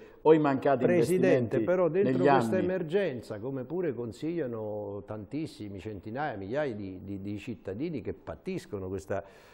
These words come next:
Speaker 2: questa emergenza, ma le interruzioni, le sospensioni, eh, notturne cosiddette che l'Alto Calore, eh, pratica soprattutto in questo periodo, ma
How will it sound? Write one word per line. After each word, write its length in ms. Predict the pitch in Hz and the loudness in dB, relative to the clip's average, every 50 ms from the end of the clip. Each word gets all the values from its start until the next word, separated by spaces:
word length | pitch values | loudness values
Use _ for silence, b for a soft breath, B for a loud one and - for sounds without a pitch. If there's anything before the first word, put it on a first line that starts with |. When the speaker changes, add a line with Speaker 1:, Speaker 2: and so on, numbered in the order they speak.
| B B | B B
Speaker 2:
questa 260 | - 120 110 - 131 | -6 -4 -2 0 0
emergenza, 540 | 120 120 123 110 98 107 117 110 95 - 123 | 0 0 -2 -4 -2 -2 -4 -4 -4 -6 -6
ma 180 | 139 156 156 147 | -6 -6 -6 -6
le 140 | 160 170 185 | -2 -2 0
interruzioni, 1040 | 190 190 180 131 180 175 165 151 160 165 151 165 - - 143 139 127 120 117 113 117 | 0 0 -2 -2 -2 -2 0 0 -2 -2 -4 -4 -6 -4 -2 0 0 0 -2 -2 0
le 120 | 131 123 | -2 -2
sospensioni, 1080 | - - 139 113 - - - 139 135 127 - - 143 139 139 135 135 131 131 127 127 123 B B B B B B B | 0 0 -4 -4 -4 -4 -2 -2 -2 -2 -4 -2 0 0 2 2 0 0 0 -2 -2 -4 B B B B B B B
eh, 480 | - 123 123 123 123 123 123 120 120 120 | -2 2 2 4 6 6 6 4 4 4
notturne 800 | 120 127 135 135 135 - - 185 170 131 104 90 90 92 92 95 | 6 6 6 4 4 2 4 4 4 4 4 0 -4 -4 -6 -4
cosiddette 720 | 92 - 107 95 113 110 104 107 113 107 101 - - - 107 | -4 -4 -4 -2 -4 -6 -4 -4 -4 -4 -4 -6 -6 -6 -4
che 100 | 101 110 | -2 -2
l'Alto 340 | 113 117 110 98 - 117 104 | -2 -2 -4 -2 -2 -2 -2
Calore, 480 | 110 110 113 127 135 127 123 113 - B B B B B | 0 0 0 0 0 2 0 0 -2 B B B B B
eh, 200 | - 107 104 104 | -8 -6 -6 -6
pratica 580 | 90 - - 131 165 196 185 139 151 120 110 92 | -4 -2 2 4 4 4 4 2 -2 -4 -4 -4
soprattutto 580 | - 117 104 113 110 104 - 156 139 - - | -4 -4 -6 -6 -6 -6 -6 -8 -8 -4 -4
in 100 | 123 117 | -4 -4
questo 300 | 107 - 127 127 - 123 | -2 -2 -4 -2 -2 -4
periodo, 240 | 110 120 120 - 151 | -2 -2 -4 -4 -6
ma 100 | 151 - | -10 -10